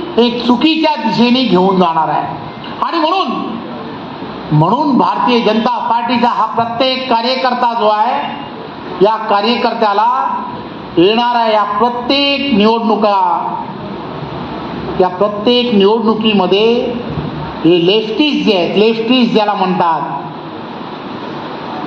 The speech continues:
हे सर्वच्या सर्व या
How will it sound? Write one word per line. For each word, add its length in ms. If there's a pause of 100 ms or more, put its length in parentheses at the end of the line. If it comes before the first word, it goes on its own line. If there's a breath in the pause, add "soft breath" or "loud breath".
(340)
हे 280
सर्वच्या 640
सर्व 680 (760)
या 140